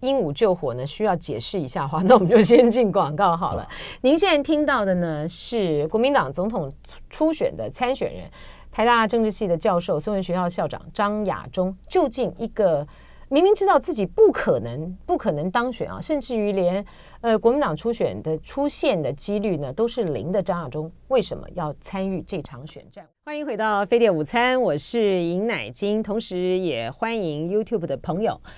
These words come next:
Speaker 1: 呃，收看我们。我们今天是录的啊，呃，因为我的这个，呃，我有，我另外有事，所以说呢，请这个张亚中教授呢，提前呢来录了这一段这，这个飞碟午餐周一的给我政治奇遇免谈。所以呢，欢迎这个 YouTube 的朋友呢，在这个飞碟午餐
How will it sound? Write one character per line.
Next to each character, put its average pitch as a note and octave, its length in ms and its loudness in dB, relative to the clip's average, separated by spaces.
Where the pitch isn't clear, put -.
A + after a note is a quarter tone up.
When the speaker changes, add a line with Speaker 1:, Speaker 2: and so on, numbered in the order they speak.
Speaker 1:
呃， B2+ 440 -4
收 G#3 200 -4
看 G3 200 -6
我 B2+ 120 -6
们。 A#2+ 240 -8
我 F3 40 0
们 G3+ 80 0
今 D4 120 -4
天 E4+ 100 -4
是 D#4 120 -6
录 C#4+ 220 0
的 - 80 -8
啊， A#2+ 240 -12
呃， D#3+ 360 -2
因 A3+ 220 -4
为 D3+ 500 0
我 F3+ 300 0
的 G3+ 160 4
这 F#3 200 -4
个， C#3 180 -4
呃， D#3+ 120 0
我 D#3+ 140 0
有， F#3 100 2
我 D#3+ 100 2
另 C4+ 140 0
外 G#3 140 0
有 A#2 100 -4
事， D#3+ 240 -6
所 - 160 -4
以 F3+ 60 0
说 - 180 -2
呢， C#3 400 -6
请 D3+ 240 -6
这 F3 100 -6
个 F3+ 60 0
张 G3 160 -2
亚 C#3+ 60 -4
中 D#3 180 -4
教 D#3+ 160 -2
授 C#3+ 240 -4
呢， F#2+ 180 -12
提 A3+ 180 -2
前 C#3+ 280 -2
呢 B2+ 140 -8
来 C3+ 180 -6
录 G#3 180 -2
了 C3+ 80 -2
这 - 140 -6
一 D3+ 80 -4
段 B2+ 280 -4
这， - 140 -14
这 D#3 140 -8
个 B2 80 -6
飞 F3+ 180 -6
碟 E3 100 -2
午 C3 160 -6
餐 D#3 240 -8
周 G#3 200 0
一 G3+ 140 -2
的 F3 160 0
给 F3+ 140 -2
我 F#3 100 0
政 F3 180 -4
治 D#3 140 -6
奇 - 180 -10
遇 D3 120 -4
免 D3 340 -8
谈。 C3 260 -10
所 F3+ 160 -4
以 G#3 100 -2
呢， D#3 180 -4
欢 B3+ 200 0
迎 D#3 280 -4
这 D#3+ 120 -6
个 B2+ 160 -4
YouTube F3 360 -6
的 C3+ 100 -8
朋 E3 220 -6
友 C3+ 160 -6
呢， G#2 180 -12
在 D#3 180 -6
这 D3+ 120 -8
个 - 60 -4
飞 A3+ 120 -4
碟 G#3 140 -2
午 D3 160 -4
餐 F#3 240 -6